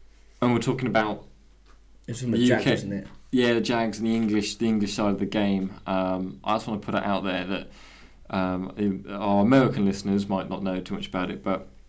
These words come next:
Speaker 1: uh, N F L Academy, I think, is a fantastic, um,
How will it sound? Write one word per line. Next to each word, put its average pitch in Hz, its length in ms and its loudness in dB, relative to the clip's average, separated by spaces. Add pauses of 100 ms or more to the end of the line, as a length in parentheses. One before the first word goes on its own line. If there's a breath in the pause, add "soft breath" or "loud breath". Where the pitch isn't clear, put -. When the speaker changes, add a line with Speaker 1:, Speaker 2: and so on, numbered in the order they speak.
(180)
Speaker 1:
uh, 95 380 -2 (320)
N 120 120 0
F 110 140 -4
L 110 80 -2
Academy, 90 720 -4
I - 40 -10
think, 95 220 -6
is 95 60 -8
a 95 40 -8
fantastic, - 800 -10 (200)
um, 87 680 -6